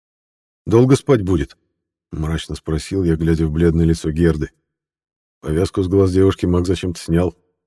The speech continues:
«Да сейчас и разбужу. Хватит уже дрыхнуть.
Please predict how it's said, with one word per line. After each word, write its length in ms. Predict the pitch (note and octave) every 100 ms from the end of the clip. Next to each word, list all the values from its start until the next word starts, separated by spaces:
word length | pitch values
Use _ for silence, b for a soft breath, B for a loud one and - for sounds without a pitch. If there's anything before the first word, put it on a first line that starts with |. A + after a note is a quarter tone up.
| _ _ _ _ _ _ _ _ _
«Да 200 | - E2
сейчас 400 | G2 A#2 B2+ C3+
и 40 | B2
разбужу. 520 | G#2+ F2 E2+ G#2+ - _ _ _ _
Хватит 460 | - A#2+ C#3 A2+
уже 160 | G#2+ G#2
дрыхнуть. 480 | G#2 F#2 F2 D#2+